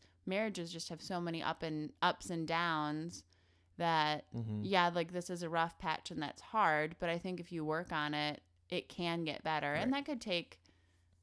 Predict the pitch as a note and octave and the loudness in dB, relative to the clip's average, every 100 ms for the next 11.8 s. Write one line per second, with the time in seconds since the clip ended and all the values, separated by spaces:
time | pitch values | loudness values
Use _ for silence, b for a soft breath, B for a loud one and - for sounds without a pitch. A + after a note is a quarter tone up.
0 | _ G3+ F#3 E3+ E3 G3+ F#3 - - F#3 | _ -2 2 2 0 -2 -6 -6 -6 -2
1 | E3 - - E3+ E3 - E3+ D#3+ D#3 D#3 | -2 -2 -6 -4 -4 -4 -2 0 0 0
2 | D#3 D#3 - E3 - E3 D#3+ D#3+ - E3+ | -2 -4 -4 -6 -4 -2 0 -2 -4 -6
3 | - - - E3 - D#3 C#3+ - F3 D#3+ | -8 -10 -6 -4 -2 -2 -4 -6 -4 -4
4 | D#3 C#3+ - D3 G3 D3 D3 D3 D#3+ G#2+ | -4 -6 -2 0 2 2 0 0 0 0
5 | B3 C#4 - - D3 F3 - - G#3 - | -2 -4 -8 -4 -2 -2 -4 -6 -6 -2
6 | E3 D#3+ E3 E3+ D#3 E3+ D#3 A#2+ A#2+ A#2 | 2 2 0 -2 -4 -4 -2 -2 -4 -8
7 | B2 D3 - - C3+ D3 C#3 C#3 B2 A#2+ | -8 -8 -8 -8 -4 -4 -4 -4 -4 -4
8 | A2+ G#2 G#2 G2+ G2 - _ _ - A#2 | -4 -4 -6 -8 -10 -16 _ _ -12 -8
9 | G#2+ G#2+ G#2+ G#2 A2 G#2+ A2 A#2+ B2+ B2+ | -6 -6 -6 -8 -6 -6 -4 -4 -2 -4
10 | C3+ C#3+ D#3 G2+ - G#2+ A2+ G#2 G#2+ - | -6 -4 -2 -4 -8 -10 -8 -8 -10 -14
11 | G#2+ - G#2+ G2 F#2 F2+ F2+ - | -14 -12 -10 -8 -10 -10 -14 -16